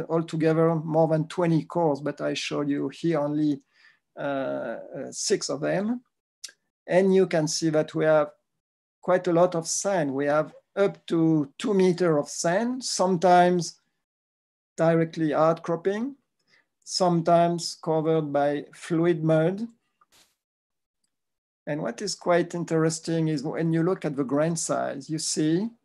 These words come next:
that you have systematically a, a bimodal, uh, distribution, but the, the, the peak, the values of these two modes remains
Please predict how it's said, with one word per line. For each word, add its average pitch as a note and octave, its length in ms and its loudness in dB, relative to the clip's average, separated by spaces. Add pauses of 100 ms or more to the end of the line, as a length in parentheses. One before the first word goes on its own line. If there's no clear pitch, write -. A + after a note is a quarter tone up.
(280)
that D#3+ 320 0
you D#3 120 0
have D#3 400 2 (800)
systematically F3 1080 2
a, C#3+ 40 2
a - 320 -8
bimodal, E3+ 840 6 (240)
uh, C#3+ 300 0
distribution, D3+ 960 -6 (680)
but D#3+ 240 0
the, D3+ 840 2
the, C3+ 560 -4
the C3 80 -6
peak, - 440 -4
the C#3+ 100 -6
values F3 440 6
of D3+ 160 0
these D#3+ 340 0
two G#3 200 -2
modes D#3 520 2 (360)
remains E3+ 520 2